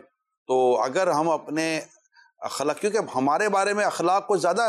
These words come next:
اہمیت دی جائے گی نا، بھائی جب تم دین کو چلتے ہو، دین کو مانتے ہو، مطلب دین پر عمل کرتے ہو، تو تمہارے اخلاق کیوں ایسے ہیں؟ ہاں، وہ اس کو نہیں سمجھاتا، بھائی یہ کون سا اس کو دین پڑھا ہے؟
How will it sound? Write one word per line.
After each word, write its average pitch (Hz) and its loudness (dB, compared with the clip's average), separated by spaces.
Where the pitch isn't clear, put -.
اہمیت 139 -2
دی 135 -4
جائے 123 2
گی 185 -2
نا، 233 -2
بھائی 233 0
جب 202 0
تم 196 -6
دین 165 -4
کو 190 0
چلتے 151 -2
ہو، 185 2
دین 156 -2
کو 170 0
مانتے 147 -2
ہو، 165 2
مطلب 160 -2
دین 170 -2
پر 165 0
عمل 185 0
کرتے 180 -2
ہو، 165 0
تو 160 -4
تمہارے 214 -2
اخلاق 170 -2
کیوں 160 0
ایسے 131 -2
ہیں؟ 117 -4
ہاں، 175 0
وہ 208 0
اس 196 -2
کو 220 0
نہیں 226 0
سمجھاتا، 185 0
بھائی 214 0
یہ 220 2
کون 220 0
سا 233 2
اس 208 -2
کو 190 2
دین 170 0
پڑھا 143 0
ہے؟ 113 0